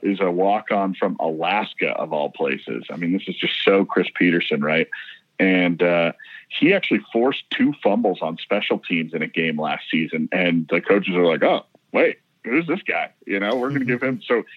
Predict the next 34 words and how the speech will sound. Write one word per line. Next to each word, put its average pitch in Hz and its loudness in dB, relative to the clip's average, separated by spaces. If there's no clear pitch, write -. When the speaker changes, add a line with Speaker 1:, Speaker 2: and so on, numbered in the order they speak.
Speaker 1:
he 165 -4
could 208 0
actually, 120 0
with 120 0
all 139 2
this 139 -2
kind 123 0
of 95 -2
open, 104 0
open 110 4
spots 107 0
on 98 2
the 87 0
depth 101 0
chart, - -2
he 127 -2
could 135 0
actually 90 -2
end 90 -2
up - -6
playing 90 0
his 80 -6
way 82 2
on 82 -4
there. 78 -2
That 90 -2
wouldn't 85 -2
surprise 76 -2
me 80 0
all 76 0
that 76 0
much 78 -2
either. 73 2
So 82 2